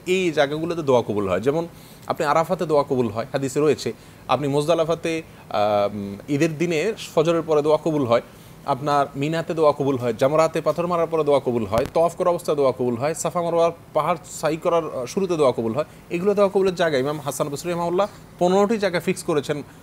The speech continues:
আহ, মক্কার এবং হজ উমরা রিলেটেড, এই জায়গাগুলোতে দোয়া কবুল হয়। এছাড়া পৃথিবীর আর কোনো নির্দিষ্ট জায়গা নেই যেখানে গিয়ে দাঁড়িয়ে দোয়া করলে দোয়া কবুল হবে। আপনাকে ওই কবরে গিয়ে দোয়া করার নির্দেশনা কোরআন হাদিসের কোথায় দেওয়া হয়েছে?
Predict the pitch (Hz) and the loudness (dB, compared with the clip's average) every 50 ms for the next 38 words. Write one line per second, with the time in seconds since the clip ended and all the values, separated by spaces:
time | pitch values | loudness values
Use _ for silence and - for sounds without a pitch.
0 | - - - 107 107 107 104 104 117 127 123 - - 127 120 110 117 120 113 107 | -18 -6 -2 0 2 2 2 4 2 2 0 2 2 2 2 4 2 0 -2 2
1 | 110 123 131 123 120 117 117 117 117 113 123 131 127 202 202 202 - - - - | 2 2 2 2 0 0 0 0 2 2 0 0 0 -2 -4 -4 -10 -18 -20 -8
2 | - 175 185 180 165 175 170 180 190 208 226 233 226 180 135 107 104 - 110 95 | 0 2 2 4 4 2 0 0 0 -2 -2 -2 0 2 2 2 2 0 -2 -6
3 | 90 87 90 82 - 151 170 190 180 - 233 285 285 226 - 196 - 196 180 175 | -4 -6 -6 -8 -2 0 0 0 0 0 -6 -8 -8 -6 -6 -4 -4 -2 -4 -4
4 | 170 - - 139 139 143 143 - - 156 160 175 196 202 175 139 127 131 156 143 | -4 -6 -6 -4 -4 -6 -6 -4 -4 -2 -2 -2 -2 -2 -4 -4 -4 -4 -6 -6
5 | - - 147 123 101 127 131 143 143 180 196 180 143 117 - - - - - - | -4 -4 -4 -2 2 2 2 4 4 2 2 2 0 -2 -4 -8 -16 -20 -20 -4
6 | 110 120 127 147 165 170 175 170 190 185 143 113 110 120 139 143 123 107 104 101 | -2 -2 -2 -2 -4 -6 -4 -2 -2 0 0 0 -2 -2 -2 0 0 0 0 0
7 | - 131 165 165 147 113 101 - 107 98 95 98 98 87 - - - - - - | -2 -4 -4 -2 -2 -2 -2 -2 -6 -6 -4 -4 -6 -6 -8 -10 -18 -20 -10 -6
8 | - 143 151 190 196 202 196 226 220 202 - - 175 170 165 180 190 196 208 190 | -4 -4 -2 -2 -4 -4 -2 -2 -4 -4 0 2 2 4 4 4 4 4 4 2
9 | 185 196 214 226 202 170 160 147 143 135 156 160 165 160 147 139 127 131 135 - | 2 0 0 0 0 2 2 2 2 2 0 -2 -2 -2 -4 -4 -4 -4 -6 -6
10 | 165 147 131 143 143 147 143 - 160 - - - - 269 226 151 117 92 87 87 | -8 -8 -6 -6 -6 -6 -6 -8 -8 -8 -8 -6 -4 -2 0 0 0 0 0 -2
11 | 87 82 78 - | -4 -8 -8 -12